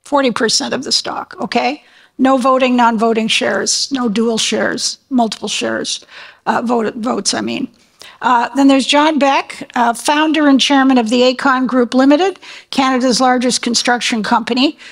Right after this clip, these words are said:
which grew from a small family business started by John's parents and is now a widely held corporation.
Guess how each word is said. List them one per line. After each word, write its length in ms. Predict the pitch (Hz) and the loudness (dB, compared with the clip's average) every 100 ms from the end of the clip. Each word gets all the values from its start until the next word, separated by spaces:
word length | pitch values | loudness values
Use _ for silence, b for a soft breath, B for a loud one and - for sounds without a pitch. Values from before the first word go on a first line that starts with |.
| B - | B -2
which 200 | 277 - | -2 0
grew 240 | 294 330 | 2 2
from 220 | 320 277 | 2 0
a 80 | 254 | 2
small 360 | - 277 311 330 | 2 2 2 0
family 440 | - 302 302 277 | -2 0 2 2
business 420 | 254 277 269 269 | 2 0 2 0
started 440 | - 285 294 320 240 | 0 2 2 0 2
by 280 | 269 262 254 B B B _ | 2 0 -4 B B B _
John's 400 | 285 277 269 - | 0 2 0 0
parents 500 | 277 285 269 269 - | 2 2 2 0 0
and 100 | 247 | 2
is 140 | 220 | 2
now 240 | 254 247 233 | 2 2 2
a 40 | |
widely 460 | 233 254 247 247 240 | 2 0 2 2 2
held 380 | 208 233 208 | 2 0 -2
corporation. 800 | - 233 - 214 302 - - - | -4 -4 -2 0 0 -2 -4 -8